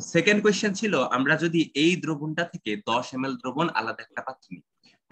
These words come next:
এখানে তোমার কি ছিল, পঞ্চাশ এমএল জিরো পয়েন্ট টু মোলার দ্রবণ ছিল, তো এখান থেকে তুমি কি করবা? এই যে দ্রবণটা, এখান থেকে তুমি দশ এমএল আরেকটা পাত্রে নিবা। ঠিক আছে? দশ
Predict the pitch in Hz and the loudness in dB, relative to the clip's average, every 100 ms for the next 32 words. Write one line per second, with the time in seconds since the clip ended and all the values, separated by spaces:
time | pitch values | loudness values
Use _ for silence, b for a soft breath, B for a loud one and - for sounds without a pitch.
0 | 127 151 151 156 156 156 147 127 - 135 | -2 0 0 0 0 -2 -4 -6 -2 -2
1 | 131 127 147 170 156 123 123 123 127 127 | -2 -6 0 0 0 -2 -4 -4 -2 -2
2 | 117 120 120 123 127 123 127 131 127 151 | -2 -8 -6 -2 -4 -4 -6 -6 -4 -2
3 | 233 349 _ _ _ - 139 139 175 185 | -2 -4 _ _ _ -6 -4 0 0 0
4 | 180 180 185 208 202 147 120 143 - - | 0 0 -2 -4 -4 -2 2 2 2 0
5 | 170 220 233 190 208 175 170 151 139 107 | 0 0 0 0 0 0 -4 -6 -2 0
6 | 101 143 - 220 214 220 226 220 - 208 | 0 0 -2 0 0 0 0 0 -2 -2
7 | 190 143 143 143 156 180 262 349 - _ | -2 0 -2 -2 -4 -2 0 -2 -10 _
8 | 139 131 - 127 123 104 92 87 - _ | -4 -4 -8 -10 -12 -12 -12 -14 -20 _
9 | _ _ _ _ _ _ _ _ - 214 | _ _ _ _ _ _ _ _ -10 -8
10 | - - _ _ _ _ _ _ _ _ | -10 -20 _ _ _ _ _ _ _ _
11 | - 127 151 | -6 -2 -2